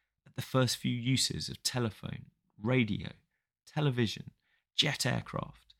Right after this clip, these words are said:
miracle drug, or calculating machine.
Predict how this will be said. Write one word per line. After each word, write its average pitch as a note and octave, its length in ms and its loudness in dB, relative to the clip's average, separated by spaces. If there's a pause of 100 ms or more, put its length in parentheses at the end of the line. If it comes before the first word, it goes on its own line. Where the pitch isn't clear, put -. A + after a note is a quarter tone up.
(300)
miracle B2+ 580 6
drug, - 400 -10 (360)
or G2+ 80 -2
calculating - 760 -2
machine. - 460 -2